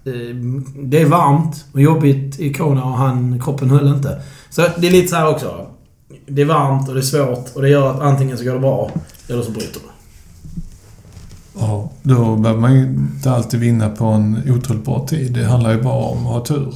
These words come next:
Speaker 1: Där kom ju också, jag sa att det kommer inte bli något rekord. Och det fick jag ju också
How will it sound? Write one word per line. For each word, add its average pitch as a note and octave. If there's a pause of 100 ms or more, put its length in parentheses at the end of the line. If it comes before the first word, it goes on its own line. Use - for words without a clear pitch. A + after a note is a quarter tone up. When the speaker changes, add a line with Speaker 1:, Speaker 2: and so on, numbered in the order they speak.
(120)
Speaker 1:
Där C#3+
kom D3+
ju D3+
också, C#3+ (100)
jag C3
sa C3
att A#2
det C#3
kommer B2
inte B2
bli B2
något B2
rekord. F3 (920)
Och C#3
det D3
fick E3
jag E3+
ju E3+
också F#3